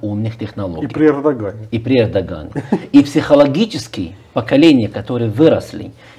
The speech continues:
Speaker 1: и видит всё время одного лидера, одного президента, всё равно это негативно.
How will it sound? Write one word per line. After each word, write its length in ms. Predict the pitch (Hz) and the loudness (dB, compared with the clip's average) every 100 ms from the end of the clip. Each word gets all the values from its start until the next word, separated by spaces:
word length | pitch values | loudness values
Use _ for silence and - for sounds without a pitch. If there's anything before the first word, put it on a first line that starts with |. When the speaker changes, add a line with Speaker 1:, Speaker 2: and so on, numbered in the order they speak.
| - | -6
Speaker 1:
и 140 | 113 | -2
видит 240 | 117 139 | 0 0
всё 100 | - | -2
время 300 | 127 135 123 - | -2 -2 -2 -4
одного 560 | 117 117 131 123 123 | -2 0 0 0 -2
лидера, 420 | 101 120 107 98 92 | 0 0 2 0 -2
одного 420 | 104 95 107 107 | -4 -4 -4 -4
президента, 640 | 95 90 87 160 185 113 - _ _ _ _ | -6 -8 -4 -4 -4 -10 -12 _ _ _ _
всё 240 | - 123 | -4 0
равно 380 | 110 101 117 156 - | 2 2 0 0 -2
это 200 | 113 104 | -6 -4
негативно. 680 | 104 98 - 85 - - | -4 -6 -8 -14 -14 -18